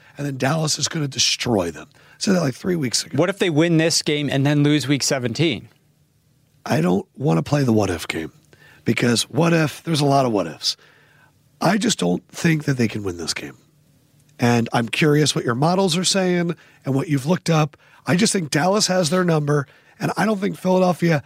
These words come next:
Speaker 1: has the weapons to take any advantage of Dallas. I just don't think they do.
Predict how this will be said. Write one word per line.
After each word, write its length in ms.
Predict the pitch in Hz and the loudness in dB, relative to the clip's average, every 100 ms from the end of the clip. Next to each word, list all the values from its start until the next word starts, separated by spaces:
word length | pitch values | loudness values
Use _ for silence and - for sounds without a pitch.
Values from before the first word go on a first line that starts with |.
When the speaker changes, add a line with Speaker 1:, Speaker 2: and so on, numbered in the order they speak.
| - - | -8 -4
Speaker 1:
has 300 | 185 190 - | -2 0 0
the 100 | 170 | 0
weapons 720 | 147 175 - 131 131 117 - - - | 2 0 0 0 0 -2 -4 -8 -8
to 100 | 156 | -4
take 340 | 165 170 160 _ _ - | 0 -2 -4 _ _ -2
any 240 | 175 180 | 2 2
advantage 460 | 143 139 135 110 - | 2 2 2 0 -2
of 60 | |
Dallas. 480 | - 90 80 - - _ _ _ 131 | -4 -6 -6 -14 -16 _ _ _ -4
I 40 | |
just 120 | 139 | -2
don't 140 | 180 160 | 0 0
think 100 | 127 | 2
they 140 | 107 | 0
do. 160 | 90 | -2